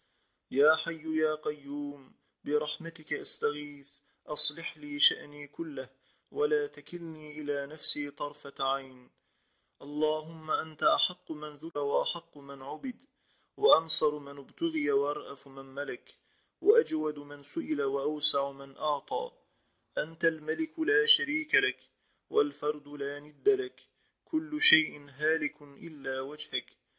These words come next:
لن تطاع إلا بإذنك، ولن تعصى إلا بعلمك، تطاع فتشكر، وتعصى فتغفر،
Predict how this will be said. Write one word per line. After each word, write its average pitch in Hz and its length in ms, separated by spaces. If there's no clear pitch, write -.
لن 151 320
تطاع 151 460
إلا 147 440
بإذنك، 139 600
ولن 147 420
تعصى 156 500
إلا 143 320
بعلمك، 135 600
تطاع 160 440
فتشكر، 147 680
وتعصى 143 840
فتغفر، 143 640